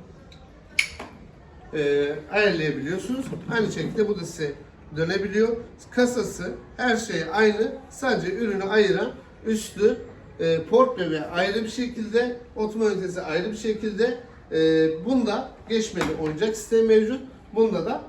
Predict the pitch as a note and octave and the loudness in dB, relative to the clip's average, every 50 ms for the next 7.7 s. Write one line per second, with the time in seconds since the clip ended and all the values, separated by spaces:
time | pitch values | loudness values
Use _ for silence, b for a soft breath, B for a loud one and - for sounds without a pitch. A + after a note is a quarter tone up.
0 | - - F#3+ G3 F#3+ - - - F3+ F3+ G#3+ B3 C#4 - - F3+ F3+ F3+ E3 F3+ | -10 -6 -6 -6 -6 -6 -10 -10 -2 2 2 2 2 0 -4 -4 -2 -2 -2 0
1 | F#3+ G3 - E3 D#3 D3+ D3+ D#3+ A3+ C#4 C4+ B B B B B B - F3+ A3 | -2 -2 -2 -2 -2 -2 -2 -2 -4 -6 -6 B B B B B B -4 0 2
2 | B3+ B3 A#3+ A#3 A3 G#3 G3+ F#3+ A3 B3 A#3+ - - G3 F#3 F3+ F#3 F#3+ G3 G#3 | 2 2 2 2 2 2 4 4 2 2 2 -2 -6 -6 -6 -6 -4 -4 -6 -2
3 | G#3 A3+ A#3 A3+ - F#3+ E3 D#3+ D3+ D#3+ D#3+ E3 E3 E3+ E3 - - G#3+ G#3 G3 | -2 -2 -2 -2 -2 -2 -4 -2 -2 -2 -4 -4 -4 -6 -6 -6 -6 -4 -4 -2
4 | F#3+ F#3 F3+ F3 F3 F#3+ G3 F#3+ F#3 F3+ E3 D#3+ D#3 D3+ D3+ D#3+ E3+ E3+ E3 E3+ | -2 -2 -2 -4 -4 -6 -6 -6 -4 -4 -4 -4 -4 -4 -2 -2 -4 -4 -4 -4
5 | D#3+ D3 C#3 C#3+ C3+ B2+ C#3 C#3+ D#3+ F3 F#3+ G#3 A3+ A3 G#3+ - A#3+ A3 A#3+ A#3+ | -4 -4 -4 -4 -4 -2 -2 -2 -2 -2 -4 -2 -4 -4 -4 -4 -2 -2 -2 -2
6 | - - B B B B B - E3 D#3 D#3 D3+ D3 C#3+ D3 D3 C#3+ F3+ G3 A3+ | -4 -8 B B B B B -8 -4 -2 0 2 2 2 0 -2 -2 0 2 2
7 | A3 G#3 - - E3+ D3 - E3+ D3 C#3 D#3+ G3 B3+ B3 | 2 0 -2 -4 -4 -4 -4 -6 -8 -8 -6 -6 -6 -8